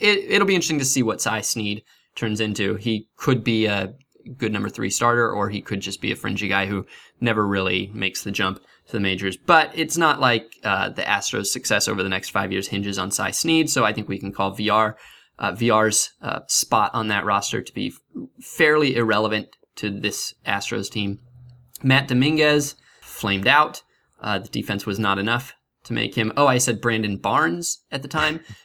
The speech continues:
Speaker 1: Uh, Brandon Barnes was traded with Jordan Lyles for Dexter Fowler, who was then traded for Luis Valbuena. And so there's a contributor on this team that came from Brandon Barnes, although it is not Brandon Barnes.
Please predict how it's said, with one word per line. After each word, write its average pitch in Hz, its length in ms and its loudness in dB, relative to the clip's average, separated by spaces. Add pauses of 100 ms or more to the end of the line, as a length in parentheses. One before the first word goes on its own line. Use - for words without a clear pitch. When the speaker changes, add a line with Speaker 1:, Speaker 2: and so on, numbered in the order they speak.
Speaker 1:
Uh, 107 220 2
Brandon 135 380 6
Barnes 127 420 4
was 123 300 4
traded 120 400 2
with 113 180 -4
Jordan 113 400 2
Lyles 233 500 6
for 135 720 2 (200)
Dexter 127 360 0
Fowler, 156 580 4
who 135 160 0
was 113 160 -2
then 113 120 -4
traded 107 340 -2 (200)
for 107 480 0 (120)
Luis 107 300 -6
Valbuena. 147 560 0 (300)
And 117 160 -4
so 120 120 0
there's 107 280 0
a 98 100 0
contributor 156 560 2
on 135 140 4
this 127 160 2
team 113 340 0
that - 180 -8
came 107 200 -4
from 104 180 -6
Brandon 101 320 -2
Barnes, 160 340 2
although 113 240 4
it 107 80 4
is 104 100 -2
not 131 200 2
Brandon 107 300 -2
Barnes. 107 400 -2